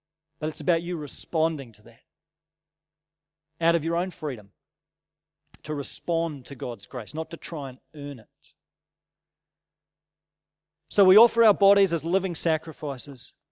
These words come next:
And Paul gives us a couple of phrases in the next verse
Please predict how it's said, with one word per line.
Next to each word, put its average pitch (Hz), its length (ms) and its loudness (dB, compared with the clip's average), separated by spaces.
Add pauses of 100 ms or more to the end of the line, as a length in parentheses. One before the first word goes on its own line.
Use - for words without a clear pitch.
(280)
And 165 140 0
Paul 269 320 2
gives 202 300 4
us 185 180 4
a 185 60 -2
couple 202 340 0
of 170 80 -4
phrases 175 640 2
in 151 60 -4
the 143 60 -6
next - 300 -6
verse 196 380 -4